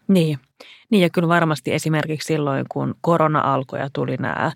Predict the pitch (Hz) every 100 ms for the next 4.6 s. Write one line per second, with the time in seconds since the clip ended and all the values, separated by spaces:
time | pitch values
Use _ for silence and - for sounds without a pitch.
0 | - - - _ 143 135 160 151 151 143
1 | 143 135 135 135 151 151 143 135 - -
2 | 139 - 143 143 147 160 151 - 180 -
3 | - - - - - _ - 220 196 185
4 | - 190 202 - 170 170